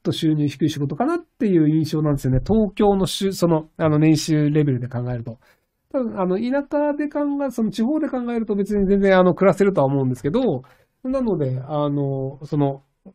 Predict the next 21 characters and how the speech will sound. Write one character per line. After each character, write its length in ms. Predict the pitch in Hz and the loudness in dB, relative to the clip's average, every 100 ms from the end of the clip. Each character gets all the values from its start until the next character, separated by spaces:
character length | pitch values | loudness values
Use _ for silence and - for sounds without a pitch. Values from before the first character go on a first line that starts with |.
| - 160 | -18 -8
そ 160 | 202 | -2
ん 80 | 214 | 2
な 80 | 214 | 2
に 180 | 214 202 | 0 0
そ 120 | 190 | 2
の 100 | 175 | 2
地 160 | - | 0
方 220 | 170 226 208 | 2 2 4
だ 160 | 156 | 2
と、 120 | 151 | 0
ま 200 | 147 165 | -2 0
あ、 20 | 139 | 0
そ-、 220 | 180 170 | -2 -6
そ 200 | - 175 | -2 0
う 40 | |
い 60 | 170 | 4
う、 60 | 147 | 2
あ 100 | 131 | 2
の、 140 | 131 | -2
そ 300 | 131 - 156 | -4 -4 -2
の、 240 | 139 135 | -2 -4